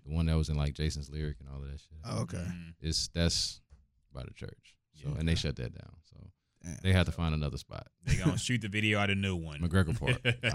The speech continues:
Speaker 1: don't know.
Speaker 2: You might as well not even do that, man.
Speaker 3: Yeah. Who knows?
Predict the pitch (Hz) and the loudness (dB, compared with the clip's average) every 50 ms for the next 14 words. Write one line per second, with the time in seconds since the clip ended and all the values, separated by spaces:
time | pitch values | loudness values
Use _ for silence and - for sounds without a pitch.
0 | - 117 113 - 147 143 175 202 196 156 143 143 139 147 143 143 139 143 143 147 | 0 -2 -2 0 2 8 10 12 12 12 12 12 12 10 10 10 10 12 12 12
1 | 147 139 143 135 139 139 127 120 117 113 107 110 117 113 117 117 120 117 - 69 | 12 12 12 10 10 10 10 10 8 6 4 2 2 2 2 4 4 2 2 0
2 | 69 71 71 69 67 65 65 64 62 - _ _ - 92 87 82 73 71 71 69 | -2 -2 -2 -4 -4 -6 -8 -10 -12 -16 _ _ -14 -12 -12 -10 -10 -12 -12 -12
3 | 69 71 71 - - - | -14 -16 -12 -10 -10 -10